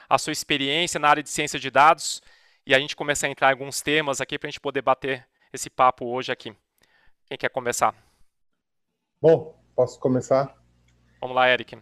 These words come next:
Speaker 2: Ah, boa noite a todo mundo que nos acompanha.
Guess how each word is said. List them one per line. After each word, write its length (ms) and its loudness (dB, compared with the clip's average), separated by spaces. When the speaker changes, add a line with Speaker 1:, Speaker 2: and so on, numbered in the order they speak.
Speaker 2:
Ah, 280 4
boa 240 4
noite 440 4
a 80 4
todo 280 0
mundo 220 -2
que 220 -4
nos 200 -4
acompanha. 840 0